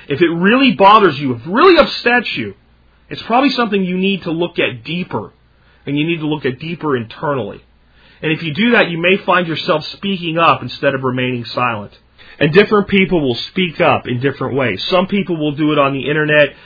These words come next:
through something like I'm doing with a podcast. Some will do it by writing articles. Some will do it by calling congressmen. Some will do it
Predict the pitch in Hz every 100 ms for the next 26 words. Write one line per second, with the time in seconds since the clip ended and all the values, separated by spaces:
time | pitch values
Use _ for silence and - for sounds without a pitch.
0 | - - 131 127 - 151 156 147 135 135
1 | 139 139 131 123 - - - - 101 -
2 | 151 151 143 147 139 135 127 131 139 143
3 | 135 131 110 110 - 170 170 160 156 156
4 | 151 - - - 123 - 147 143 127 147
5 | 139 131 117 120 110 - 170 170 151 156
6 | 156